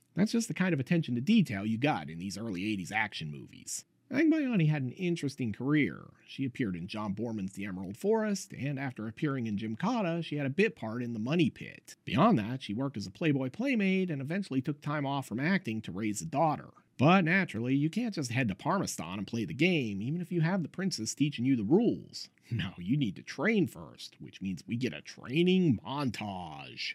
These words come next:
Apparently, this montage training just involves Kurt Thomas being able to handstand walk up a flight of stairs, which does not ever factor into the rest of this movie, unfortunately. But Tadashi Yamashita is one of Kurt's trainers, and he's gonna teach him how to use kama blindfolded,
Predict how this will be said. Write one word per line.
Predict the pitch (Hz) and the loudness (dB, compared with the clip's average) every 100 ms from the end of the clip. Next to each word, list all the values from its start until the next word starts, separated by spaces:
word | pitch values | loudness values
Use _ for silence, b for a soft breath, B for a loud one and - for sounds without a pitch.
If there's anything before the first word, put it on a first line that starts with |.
| - | -4
Apparently, | - 220 302 165 143 | 6 8 8 4 2
this | 135 - | 0 -2
montage | 139 135 131 123 117 | -2 -2 -2 -2 -2
training | - 170 147 120 113 | -2 2 2 0 -2
just | 107 117 | -6 -4
involves | 120 120 120 | -2 -2 -4
Kurt | - 143 | -2 -2
Thomas | - 143 131 117 | 0 0 0 0
being | 131 127 | 0 0
able | 131 113 | 0 -2
to | |
handstand | 92 143 143 143 113 107 | 0 2 2 0 -2 -2
walk | 107 107 113 | -2 -4 -4
up | 101 | -8
a | |
flight | 98 135 113 | -4 -2 0
of | 98 | 0
stairs, | - 180 127 76 62 - - | 2 4 4 0 -12 -16 -10
which | 180 180 160 - | -4 -2 -4 -6
does | - 160 | -6 -2
not | 156 143 | 0 0
ever | 127 | -2
factor | 117 127 117 117 | -4 -6 -6 -6
into | 113 104 | -6 -6
the | 107 | -6
rest | 92 104 - | -6 -8 -8
of | |
this | 95 92 | -8 0
movie, | 139 160 104 80 | 8 8 8 0
unfortunately. | 78 - 78 - 80 64 50 50 - _ | -8 -10 -12 -10 -10 -12 -14 -14 -18 _
But | - 156 160 | 4 6 6
Tadashi | - 92 151 143 135 | 2 -2 -2 0 0
Yamashita | 147 127 - 285 175 | 0 -2 2 4 4
is | 139 131 | 2 0
one | 143 | -2
of | 135 | -4
Kurt's | - 165 143 | -2 -2 -2
trainers, | - 226 254 175 139 143 131 | -2 0 2 4 2 -2 -4
and | 107 104 | -6 2
he's | 185 208 | 2 2
gonna | 135 | -2
teach | 127 170 156 | 0 -2 0
him | |
how | 135 147 | -2 0
to | |
use | 143 151 | 2 2
kama | - 147 196 131 | 0 0 2 2
blindfolded, | 90 123 208 208 - 90 85 - - | -2 0 4 4 2 -4 -8 -12 -18